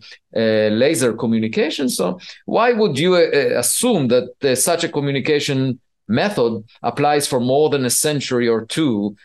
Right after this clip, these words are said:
uh, for any advanced civilization? And so, um, it's just like trying to say, "Let's have a phone conversation with Wolfgang Amadeus Mozart." And you will never find Mozart if you try to dial all the phone numbers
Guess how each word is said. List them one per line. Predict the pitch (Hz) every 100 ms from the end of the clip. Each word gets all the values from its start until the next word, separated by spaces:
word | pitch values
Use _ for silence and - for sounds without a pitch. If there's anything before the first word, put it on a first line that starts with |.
| _ -
uh, | 110 113
for | 110 131
any | 123 131 120
advanced | 92 110 104 107
civilization? | 113 131 202 226 170 127
And | 131 131 - - -
so, | - 190 180 180 175
um, | 175 170 - _ _
it's | - -
just | - 226
like | 180 151 -
trying | 160 151 147
to |
say, | 143 156
"Let's | 139 165 170
have | 165 151
a |
phone | - 180 180
conversation | 160 131 - 127 113 117 110
with | 117 117
Wolfgang | 107 160 160 135 131 123
Amadeus | 120 110 107 107 -
Mozart." | 180 233 226 113 95 - - - -
And | - 135 135
you | 143
will | 160 160
never | 175 175 160
find | - 185 151
Mozart | 131 127 - 113 117
if |
you | 110
try | 107 127 123
to | 127
dial | 101 117 123 113
all | 127 127
the |
phone | 113 127 123
numbers | 117 113 107 - -